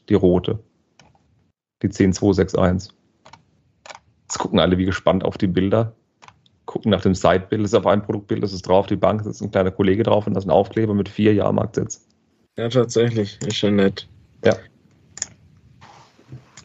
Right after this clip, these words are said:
Speaker 1: Ja, wie gesagt, die zehn zwei sechs eins fehlt auf dem Bild. Aber auch irgendwie keine Anstalten gefunden, nur auf irgendwas zu deuten, was demnächst noch rauskommt. Kein Spoiler oder kein, kein Leak oder sowas.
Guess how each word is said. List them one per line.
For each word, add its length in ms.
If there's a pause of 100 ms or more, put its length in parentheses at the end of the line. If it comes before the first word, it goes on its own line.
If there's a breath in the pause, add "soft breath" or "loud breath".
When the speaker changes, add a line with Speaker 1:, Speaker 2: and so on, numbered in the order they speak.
(1900)
Speaker 1:
Ja, 80
wie 60
gesagt, 260
die 80
zehn 200
zwei 180
sechs 180
eins 260
fehlt 220
auf 160
dem 160
Bild. 300 (120)
Aber 280
auch 140
irgendwie 460 (260)
keine 460 (760 soft breath)
Anstalten 540
gefunden, 420
nur 100
auf 140
irgendwas 320
zu 80
deuten, 280
was 140
demnächst 320
noch 80
rauskommt. 400
Kein 160
Spoiler 380
oder 140
kein, 300
kein 200
Leak 200
oder 140
sowas. 420